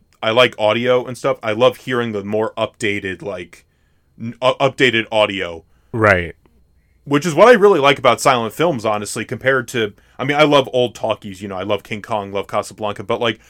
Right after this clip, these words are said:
Speaker 1: I think about, like, with silent movies, how they have a certain advantage where, like, yeah, the picture, like, there's no ta-, there's no talking, but the music, it can be, like, recorded to, like, the highest standards.
Speaker 2: Yeah.
Speaker 1: Because they don't, there's no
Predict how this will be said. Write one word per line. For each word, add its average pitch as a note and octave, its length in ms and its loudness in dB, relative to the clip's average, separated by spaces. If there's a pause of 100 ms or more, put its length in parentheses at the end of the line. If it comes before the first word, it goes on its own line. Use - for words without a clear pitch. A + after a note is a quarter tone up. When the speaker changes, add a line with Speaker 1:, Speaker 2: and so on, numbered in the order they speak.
(720)
Speaker 1:
I C#3 100 2
think A3 200 2
about, D3 380 6
like, B2+ 280 0 (160)
with C3 160 -4
silent D3+ 400 4
movies, B2+ 320 -2
how B2+ 80 0
they A2+ 100 2
have B2 100 4
a A#2 160 0
certain C3 300 -2
advantage A2+ 420 0
where, G#2+ 160 -2
like, G#2 220 -2
yeah, D#3+ 120 8
the C#3 100 2
picture, D3 440 0
like, A2+ 240 -2
there's B2 160 -4
no C#3 160 -2
ta-, - 240 -8
there's A#2 200 -6
no C3+ 240 0 (120)
talking, A2 600 -2 (420)
but C#3 140 0
the A2+ 100 0
music, B2+ 640 -2 (400)
it B2 160 -18
can C#3 160 -4
be, B2+ 140 -2
like, A#2+ 200 0
recorded A#2+ 580 0
to, A#2 120 -8
like, A2 160 -4
the A#2+ 60 -10
highest A#2 440 -2
standards. A2 760 -6 (140)
Speaker 2:
Yeah. B2 260 6
Speaker 1:
Because A#2 380 2
they B2 100 2
don't, C3 120 -4
there's A#2+ 160 -4
no C#3 180 2